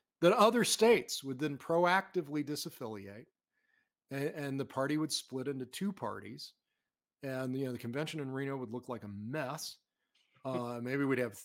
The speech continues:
thirty states that the L N C recognized or some such thing.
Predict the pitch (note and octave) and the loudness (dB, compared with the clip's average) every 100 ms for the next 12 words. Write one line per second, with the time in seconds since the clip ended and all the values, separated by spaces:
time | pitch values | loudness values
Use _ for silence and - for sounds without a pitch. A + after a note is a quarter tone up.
0 | - E3+ F#3 D#3 - - A#2 B2 - - | 0 4 4 4 -2 -6 -6 -8 -10 -12
1 | G#2+ A#2+ A#2 A#2 G#2+ - A2+ G#2 G#2 A2 | -14 -8 -8 -6 -8 -8 -10 -8 -12 -12
2 | G#2 G2 G#2 A2 - G#2+ G2+ C#3+ D3 C#3 | -14 -12 -12 -12 -12 -10 -8 -4 -4 -4
3 | C3 A#2 - - G2 | -6 -6 -10 -10 -12